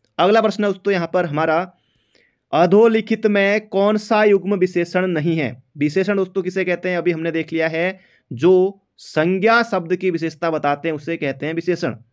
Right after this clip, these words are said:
तो इसमें दोस्तों कौन सा विशेषण नहीं है? दोस्तों हरा पीला, दोस्तों जैसे कपड़े का रंग दोस्तों कैसा है? हरा है, दोस्तों विशेषण है। हरा भी है, पीला भी विशेषण है,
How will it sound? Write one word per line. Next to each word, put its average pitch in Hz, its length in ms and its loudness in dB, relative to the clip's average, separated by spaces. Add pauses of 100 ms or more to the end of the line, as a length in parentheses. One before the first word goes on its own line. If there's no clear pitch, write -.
(960)
तो 131 120 -6
इसमें 220 320 2
दोस्तों 208 340 2
कौन 208 320 -2
सा 208 200 0
विशेषण 175 480 -2
नहीं 139 300 -4
है? 110 60 -6 (760)
दोस्तों 139 320 0
हरा 196 420 2
पीला, 185 320 -2
दोस्तों 151 300 -2 (680)
जैसे 160 500 -2 (580)
कपड़े 202 360 2
का 208 160 0
रंग 190 120 0
दोस्तों 175 240 -4
कैसा 160 280 -2
है? 165 120 -2
हरा 151 240 -2
है, 127 80 0
दोस्तों 127 260 -8
विशेषण 156 360 -4
है। 107 100 -8 (280)
हरा 160 280 2
भी 175 160 -2
है, 156 240 -2
पीला 160 320 -2
भी 175 80 2
विशेषण 156 360 -4
है, 156 320 -6